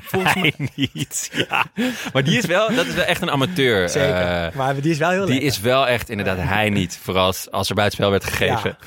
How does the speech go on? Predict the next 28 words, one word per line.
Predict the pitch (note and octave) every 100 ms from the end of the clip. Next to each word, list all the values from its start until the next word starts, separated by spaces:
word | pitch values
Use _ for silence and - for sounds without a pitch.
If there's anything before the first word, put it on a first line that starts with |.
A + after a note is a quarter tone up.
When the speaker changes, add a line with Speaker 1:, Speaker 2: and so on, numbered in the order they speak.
| -
Speaker 2:
En | G#2
dan | F#2+ F2+
toch | - G#2+ F2+ - - -
volgens | - F#2+ F#2 - - - - -
eigenlijk | G#2+ C3+
de | A2+
verdedigende | B2 D3 F#3 C#3+
partij | B2+ A2
was | G#2+
dat, | A2+ G#2+
of | C3
de | C#3 C3
aanvallende | C#3 - F3 D#3+
partij | C3 A#2
was | A2 - -
diegene | G2 A2 A#2+ C3+ B2
die | A#2+
buitenspel | A2+ A2+ - A#2+
werd | A2+
gegeven | A2+ G2+ G2 A#2+
niet. | D3+ - - _ - _ _
Maar | - A#2+
die | -
Speaker 3:
Hij |
Speaker 2:
ander | A#2 A2
Speaker 3:
niet. | F#2+
Speaker 2:
wel. | E2 - D3+
Speaker 3:
Ja. | C3